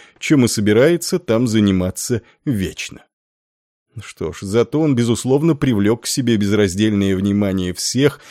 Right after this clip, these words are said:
кто находился в погрузочном отсеке. Убийцы, жертвы, хауткопов,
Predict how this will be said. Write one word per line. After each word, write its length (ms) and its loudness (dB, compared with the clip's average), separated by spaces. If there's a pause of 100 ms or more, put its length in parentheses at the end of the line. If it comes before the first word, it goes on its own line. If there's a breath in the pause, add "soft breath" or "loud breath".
(220 soft breath)
кто 200 4
находился 640 0
в 100 -16
погрузочном 760 -4
отсеке. 540 -12 (440)
Убийцы, 760 -2 (200 loud breath)
жертвы, 760 0 (180 soft breath)
хауткопов, 840 2